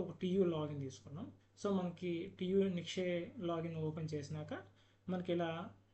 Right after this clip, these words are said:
లెఫ్ట్లో డీడూప్లికేషన్ అనే ఆప్షన్ కనిపిస్తుందండి. ఓకే, మ్యాక్సిమం ఎంటర్డ్ కేసెస్ అన్నీ కూడా ఇక్కడ ఉంటాయన్నమాట. ఓకే, so మనం డీడూప్లికేషన్ ఆప్షన్ డబుల్ క్లిక్ చేశాక మనకి ఇలా డీటెయిల్స్ ఓపెన్ అవుతాయి.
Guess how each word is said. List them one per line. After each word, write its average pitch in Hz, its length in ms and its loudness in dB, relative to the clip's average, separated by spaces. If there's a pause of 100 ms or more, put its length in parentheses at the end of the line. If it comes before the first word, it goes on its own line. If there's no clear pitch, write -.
(500)
లెఫ్ట్లో 190 440 0 (420)
డీడూప్లికేషన్ 180 920 2
అనే 156 120 0 (100)
ఆప్షన్ 165 280 -4
కనిపిస్తుందండి. 135 580 -8 (520)
ఓకే, 247 140 -4 (520)
మ్యాక్సిమం 190 400 0
ఎంటర్డ్ 175 260 -2
కేసెస్ 175 300 -2
అన్నీ 165 120 -4 (100)
కూడా 254 180 0
ఇక్కడ 156 140 -4 (100)
ఉంటాయన్నమాట. 135 480 -10 (1400)
ఓకే, 156 160 -6 (500)
so 196 80 4 (120)
మనం 175 140 0 (100)
డీడూప్లికేషన్ 180 680 2
ఆప్షన్ 170 300 -4
డబుల్ 156 220 -4
క్లిక్ 160 220 -8
చేశాక 160 340 -4 (480)
మనకి 190 180 2
ఇలా 170 180 4
డీటెయిల్స్ 165 400 -2
ఓపెన్ 127 200 -12
అవుతాయి. - 240 -16